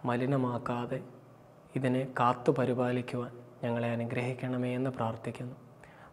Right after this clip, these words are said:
പ്രകൃതിയെയും പക്ഷിമൃഗാദികളെയും ചെടികളെയും ഒക്കെ സ്നേഹിച്ചുകൊണ്ട് ജീവിക്കുവാൻ ഞങ്ങളെ അനുഗ്രഹിക്കണമേ എന്ന്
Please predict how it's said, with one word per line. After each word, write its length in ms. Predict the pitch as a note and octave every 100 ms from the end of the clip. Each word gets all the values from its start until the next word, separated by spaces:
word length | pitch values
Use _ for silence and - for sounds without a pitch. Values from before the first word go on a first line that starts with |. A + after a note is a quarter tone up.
| -
പ്രകൃതിയെയും 720 | A#2+ A#2 A#2 A#2+ A#2 A#2 A#2+ B2+ - - - - -
പക്ഷിമൃഗാദികളെയും 1160 | C3 - B2+ B2 A#2 A2+ B2 A#2+ A#2+ A#2+ A#2+ - - - - -
ചെടികളെയും 680 | A#2+ B2+ B2 B2 A#2+ A#2+ A#2+ - - - C3
ഒക്കെ 240 | - D#3+ -
സ്നേഹിച്ചുകൊണ്ട് 920 | A#2+ A#2+ B2 C#3+ - C#3 B2 A#2+ C3+ - - - - B2
ജീവിക്കുവാൻ 520 | A#2+ A#2+ A#2+ A#2+ A#2+ - A#2+
ഞങ്ങളെ 260 | A2+ A#2 A#2
അനുഗ്രഹിക്കണമേ 760 | A#2 B2 B2 B2 B2 A#2+ B2 B2
എന്ന് 140 | B2+